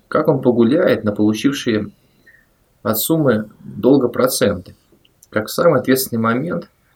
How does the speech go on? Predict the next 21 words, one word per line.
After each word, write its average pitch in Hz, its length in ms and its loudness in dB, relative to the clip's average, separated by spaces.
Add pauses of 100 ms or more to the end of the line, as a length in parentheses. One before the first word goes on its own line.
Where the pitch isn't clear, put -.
(100)
в 98 60 -10
дело 147 300 2
вмешался - 500 -2
какой-то 123 440 -2
безумный 123 520 2
азиат-полукровка. 110 1200 -2 (1400)
Последний 175 440 -2
неплохо 131 440 0
владел 113 400 2
приёмами 113 680 0
рукопашного 120 760 -2
боя 131 420 2 (1400)
и - 160 0
за 135 180 2
считанные 131 400 2
секунды 143 540 0
вырубил 113 440 2
его 117 320 0
и 127 80 0
Серёгу, 107 500 0
сломав 110 560 -2